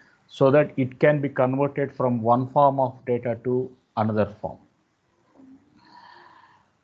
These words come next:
So here is an example what we were talking about a structured data. So in this structured data, we do have some table here with customer I D, sec,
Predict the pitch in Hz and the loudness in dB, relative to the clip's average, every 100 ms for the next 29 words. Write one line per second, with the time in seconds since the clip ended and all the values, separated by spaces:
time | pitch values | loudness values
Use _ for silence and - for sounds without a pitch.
0 | _ - - - 151 147 147 - - _ | _ -20 -18 -6 0 0 0 -8 -16 _
1 | _ _ _ _ _ _ _ _ _ _ | _ _ _ _ _ _ _ _ _ _
2 | - 170 208 214 180 180 147 120 151 151 | 0 4 4 4 0 -2 -4 -4 -4 -4
3 | - 156 143 139 139 - 139 131 139 - | -4 -6 -2 2 2 0 0 0 0 -2
4 | 131 131 143 135 120 127 123 120 - 127 | -4 -4 -2 -2 0 -2 -2 -8 -4 -2
5 | 117 - 131 110 117 131 131 110 117 - | -2 0 -2 0 0 0 0 -6 -6 -14
6 | _ _ _ - 139 135 139 147 196 - | _ _ _ -6 0 2 2 2 2 0
7 | 151 143 - 170 139 143 139 139 139 131 | -2 0 0 -2 0 0 0 -2 -4 -4
8 | 127 123 151 185 - 151 156 156 - - | -2 -2 0 -2 0 0 0 -4 -10 -18
9 | - 131 131 127 - _ 131 135 135 135 | -6 -4 -4 -10 -18 _ 2 4 2 -2
10 | 127 175 254 - _ _ _ - 131 131 | -2 -4 -6 -14 _ _ _ -4 -4 -4
11 | - 131 127 - 139 135 127 123 131 127 | -4 -2 -2 -2 0 2 2 2 0 -2
12 | - - 123 123 | -6 -4 -4 -6